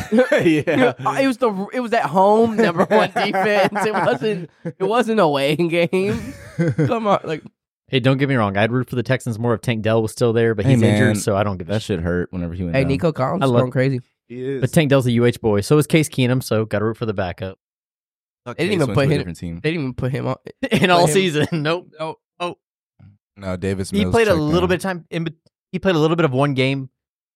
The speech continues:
Speaker 3: instead of Davis Mills. Started him one
Speaker 1: Mm.
Speaker 3: game instead of Davis.
Speaker 1: Whenever
Speaker 3: Discussion.
Speaker 1: C J was down, yeah.
Speaker 3: Yeah, it was con-
Speaker 2: You know it's sad when they put David Mills in, in the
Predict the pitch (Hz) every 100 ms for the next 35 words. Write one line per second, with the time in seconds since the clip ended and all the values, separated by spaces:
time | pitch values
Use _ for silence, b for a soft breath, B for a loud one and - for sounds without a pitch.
0 | _ - 123 - 127 120 113 107 117 95
1 | _ _ 143 135 123 113 110 110 107 113
2 | 95 95 95 - _ _ _ _ _ _
3 | _ 101 101 95 92 104 98 95 90 90
4 | 90 87 87 87 90 87 85 - 101 -
5 | 175 180 131 143 131 120 120 120 117 123
6 | 117 120 120 123 104 123 123